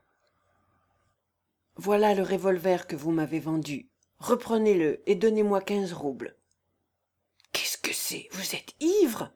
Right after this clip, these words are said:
C'est du brigandage ! Vous êtes cause que je vais prendre un refroidissement. Attendez, je vais m'envelopper dans un plaid. » « Donnez-moi tout de suite quinze roubles. Si vous refusez, je cognerai et je crierai jusqu'à l'aurore.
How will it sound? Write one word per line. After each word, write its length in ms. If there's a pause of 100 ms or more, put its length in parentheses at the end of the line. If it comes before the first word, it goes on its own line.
(160)
C'est 200
du 100
brigandage ! 800 (440)
Vous 180
êtes 160
cause 260
que 100
je 120
vais 160
prendre 340
un 80
refroidissement. 840 (480)
Attendez, 500 (280)
je 100
vais 100
m'envelopper 520
dans 220
un 80
plaid. » « 440 (1500)
Donnez-moi 480
tout 220
de 60
suite 260
quinze 300
roubles. 420 (240)
Si 160
vous 160
refusez, 640 (180)
je 160
cognerai 680
et 20
je 140
crierai 440
jusqu'à 420
l'aurore. 560